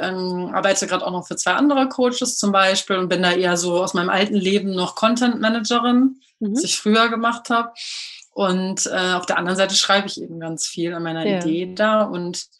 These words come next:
Speaker 1: genau, also ich versuche, was auch immer, kennst du wahrscheinlich selber als Freiberuflerin, nicht so leicht ist, diese Balance zu halten.
Speaker 2: Ja.
Speaker 1: Und deswegen
Speaker 2: Ganz
Speaker 1: fängt mein
Speaker 2: schwierig.
Speaker 1: Tag halt auch immer mit Sport an. Und ich hoffe, dass der dann, also ich versuche immer, dass er mit Sport endet, so ein bisschen, oder mit irgendwie Bewegung.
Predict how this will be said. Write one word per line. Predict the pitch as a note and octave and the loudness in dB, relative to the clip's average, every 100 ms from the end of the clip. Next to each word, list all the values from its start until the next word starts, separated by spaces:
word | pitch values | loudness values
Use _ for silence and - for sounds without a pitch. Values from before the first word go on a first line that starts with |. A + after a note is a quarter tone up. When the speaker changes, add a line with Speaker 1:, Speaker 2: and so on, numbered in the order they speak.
| - - - - _ | -20 -20 -20 -20 _
Speaker 1:
genau, | - G#3 | 2 4
also | G3 | 4
ich | |
versuche, | A#3+ G#3+ A#3+ D#4+ E4 D4+ | 4 6 6 6 6 6
was | A#3 - | 4 0
auch | - | -2
immer, | G3+ G3 G3 | 0 2 2
kennst | F#3 G3 G3+ | 0 0 2
du | |
wahrscheinlich | F#3 - E3 - | 2 2 0 2
selber | F#3+ G#3+ | 4 4
als | F3+ - | 2 -2
Freiberuflerin, | G3 F#3 F#3 G3 G3+ F#3+ F3+ F#3+ | 0 0 -4 -6 -4 0 0 2
nicht | G3+ | 2
so | - | 2
leicht | F#3 F#3+ G#3 G#3 | 2 2 2 0
ist, | G#3+ G3 | -4 -4
diese | F#3 | -2
Balance | F3 E3+ F3+ A#3 - | 0 0 2 0 0
zu | A3 G#3 | 0 2
halten. | G3+ G3+ G3 | 2 2 0
Speaker 2:
Ja. | G3+ F#3+ - - - - - _ _ | -2 -2 -6 -18 -20 -20 -20 _ _
Speaker 1:
Und | - F3+ | -6 -2
deswegen | F3+ - F3 | -2 0 0
Speaker 2:
Ganz | F3+ F3+ | 0 -2
Speaker 1:
fängt | - | -4
mein | E3+ | 0
Speaker 2:
schwierig. | F3 - | 0 0
Speaker 1:
Tag | |
halt | F#3 | -2
auch | D#3 - | -2 -2
immer | F#3 | -2
mit | E3 - | 0 -2
Sport | - - F#3+ A3 G#3+ | -4 -2 2 2 0
an. | - G3 G3 | -4 -2 -4
Und | D#3+ E3 | -6 -6
ich | - | -6
hoffe, | D#3+ - | -8 -8
dass | - | -6
der | E3 | -6
dann, | - | -6
also | - - | -4 -2
ich | |
versuche | - E3+ F#3+ | 0 -2 -2
immer, | F3 | -2
dass | D#3+ | -2
er | D3+ | -6
mit | D3 | -6
Sport | - D#3 - | -6 -6 -6
endet, | F3+ G3+ G#3 | -2 0 0
so | F3+ | -6
ein | |
bisschen, | F3 F3 | -6 -4
oder | F3 | -4
mit | E3+ | -4
irgendwie | - E3 E3+ D#3+ D#3 | -2 -4 -4 -6 -6
Bewegung. | D#3+ D3+ F3 F3 F3+ F3 | -6 -2 -2 -2 -4 -6